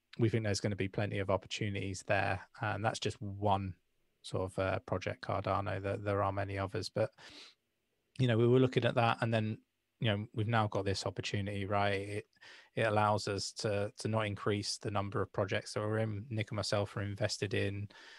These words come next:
twenty-nine projects currently. Um, we wanna reduce that, not increase it in, in an ideal world, right? So, yeah, this allows us to, to just continue to, to invest and pick up some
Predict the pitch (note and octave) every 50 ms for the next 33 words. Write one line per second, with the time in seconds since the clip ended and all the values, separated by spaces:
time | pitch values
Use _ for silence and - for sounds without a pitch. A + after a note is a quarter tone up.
0 | - - _ _ - - - A#2+ A#2 A2 - - G#2+ G#2 G#2 G#2 G#2+ A2 A2 G#2+
1 | G#2+ A2 A2 G#2+ G2+ - - A2 G#2 - A2+ G#2+ - - - - - - A2+ A2+
2 | A2+ A#2 A#2+ A2+ A2+ A2+ A2+ - _ _ _ - - G#2+ G#2+ G#2+ G#2 G2+ G2 G2+
3 | G#2 G#2 G#2 A2 A2+ G#2 G2+ G2+ G2 G2 - A#2 A2+ A2 - - - - A2 A2
4 | - - _ _ _ - A2 G#2 G#2 G2+ G2+ - - G#2+ A2 G#2+ - - - A2+
5 | - _ _ _ _ _ _ _ - - G#2+ B2+ B2 G#2+ G2+ G2+ G#2 G#2 G#2 G#2
6 | G2+ - G#2+ G#2+ G#2+ G#2+ A2 G#2+ G#2+ G#2+ - A#2 A2+ A2+ A#2 A#2 _ _ _ _
7 | - - - - - - - - - - - - A#2 G#2+ G#2+ G#2+ G#2+ G#2 G#2 G#2
8 | G#2 - _ _ _ _ _ _ - B2 A#2 G#2+ G#2 B2 A#2 - - B2 - A#2
9 | A2+ A2 A2 G#2+ G#2 F#2 G#2 F#2+ - - - - G#2 G2 G2 - - - - -
10 | A2 - - - - - - - - G#2+ - - A2 G2+ G2+ G2 - - - G2+
11 | G2+ - _ - - - G2+ G2+ G2 - G#2 G2 - - - G#2 G2 - - G#2+
12 | - G#2 A2 - - - A2